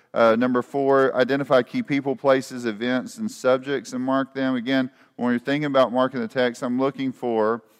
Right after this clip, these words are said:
for instance, in a letter, like, the key people would be the author and the recipient. That's a helpful thing for me. So,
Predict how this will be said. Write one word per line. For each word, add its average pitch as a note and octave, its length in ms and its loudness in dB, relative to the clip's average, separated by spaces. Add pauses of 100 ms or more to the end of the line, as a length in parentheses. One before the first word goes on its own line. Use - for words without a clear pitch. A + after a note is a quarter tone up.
(220)
for B2+ 220 4
instance, B2+ 320 -4
in A#2 80 0
a A2+ 80 0
letter, A#2 380 4
like, G2 240 -2
the - 60 -14
key B2 200 -6
people A2 560 -4
would G#2+ 180 -2
be A2 340 -2 (320)
the G#2+ 120 4
author A#2 480 2
and A2+ 100 0
the G#2+ 60 -2
recipient. G2 680 -8 (1040)
That's G2+ 240 -4
a F#2+ 80 -2
helpful G2 340 -2
thing F#2+ 260 -8
for F2+ 160 -16
me. F2 220 -12
So, F#2+ 380 -2